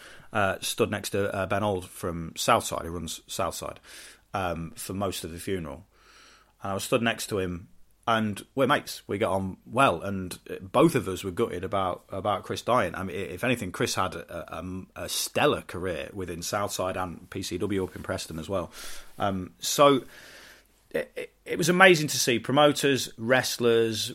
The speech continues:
p-, families of wrestlers just wanting to go along and lend their support, and people who couldn't be there making sure that they gave their support as well. So I, I, I didn't really mention him on the, on the first full episode,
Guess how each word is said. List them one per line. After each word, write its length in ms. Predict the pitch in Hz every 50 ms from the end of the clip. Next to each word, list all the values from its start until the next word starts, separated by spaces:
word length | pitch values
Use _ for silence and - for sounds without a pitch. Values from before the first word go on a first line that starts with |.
| - -
p-, 160 | - - -
families 580 | 113 - - - - 127 135 139 135 127 120 113
of 120 | 113 98
wrestlers 420 | 107 104 98 - - 95 90 92 -
just 220 | - 113 - -
wanting 320 | 120 113 113 110 113 107
to 100 | 95 -
go 240 | 101 107 95 95 95
along 380 | 101 98 95 90 87 87 85 -
and 140 | 104 104 101
lend 160 | 98 95 95
their 80 | 92 87
support, 320 | - - - - 139 110
and 100 | 107 101
people 240 | - 160 143 - 147
who 100 | 135 131
couldn't 320 | 123 - 151 147 135 123
be 100 | 98 101
there 340 | 95 92 85 80 78 80 - - - - _ _ _ -
making 260 | 107 98 - - 92
sure 260 | 95 - 110 98 92
that 240 | 90 95 87 - - _ _ _ _ _
they 220 | - 107 110 107 110
gave 200 | 101 107 92 82
their 100 | 87 82
support 380 | - - 92 - 95 85 78
as 100 | 78 85
well. 340 | 95 98 87 78 69 - - _ _ _
So 440 | - - - 139 117 110 110 - -
I, 120 | - - - - -
I, 140 | - 107 - -
I 80 | 123
didn't 160 | 135 156 156
really 180 | 143 151 143 139
mention 300 | 139 143 139 131 - 131
him 60 | 113
on 120 | 110 107 104
the, 200 | 104 98 95 -
on 120 | - 107
the 60 | 107 98
first 440 | - - 113 107 104 - - - -
full 220 | - - 117 104
episode, 460 | 92 - - 87 - - 80 78 78